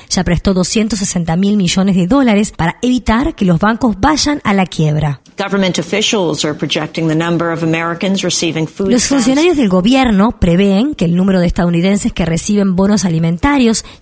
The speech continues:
Speaker 1: llegará a veintiocho millones a fin de año. Durante el año pasado se incrementó el número de beneficiarios de bonos alimentarios en más de cuarenta estados.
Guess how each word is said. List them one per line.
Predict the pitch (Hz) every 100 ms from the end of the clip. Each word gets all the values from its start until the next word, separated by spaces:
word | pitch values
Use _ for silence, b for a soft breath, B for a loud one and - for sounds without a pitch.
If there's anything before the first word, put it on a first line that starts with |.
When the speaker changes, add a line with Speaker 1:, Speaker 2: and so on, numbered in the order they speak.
| -
Speaker 1:
llegará | 185 175 185 233 -
a | 208 185
veintiocho | 185 170 196 247
millones | 196 - 226 233 -
a |
fin | 170 185 170
de | 156
año. | 151 147 151 147 _ _ _ _ - B B -
Durante | 254 277 294
el | 311
año | 349
pasado | 339 - - 247 233 269 - B
se | - 185
incrementó | 180 180 175 175 170 254 285 -
el | 202 208
número | 262 254
de | 214
beneficiarios | 185 185 175 - 294 311 294 -
de | 190
bonos | 220 262 214
alimentarios | 196 185 190 311 311 208 208 - b
en | 285
más | 262 302 - 208
de | 202
cuarenta | 202 196 202 185
estados. | - - 151 151 151 -